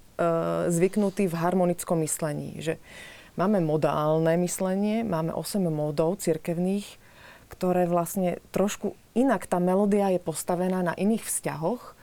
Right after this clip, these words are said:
ako je vlastne to dnešné, to diatonické myslenie, ktoré je durmolové, ktoré vlastne od renesančnej hudby začína byť tým dominantným, e,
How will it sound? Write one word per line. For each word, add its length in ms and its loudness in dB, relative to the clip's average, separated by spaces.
ako 320 -2
je 140 4
vlastne 260 0
to 160 0
dnešné, 560 0
to 160 0
diatonické 720 0
myslenie, 460 -2
ktoré 260 -2
je 80 -2
durmolové, 640 2
ktoré 380 -4
vlastne 340 -4
od 160 -2
renesančnej 720 -2
hudby 240 0
začína 480 0
byť 240 -4
tým 160 0
dominantným, 800 0
e, 60 -4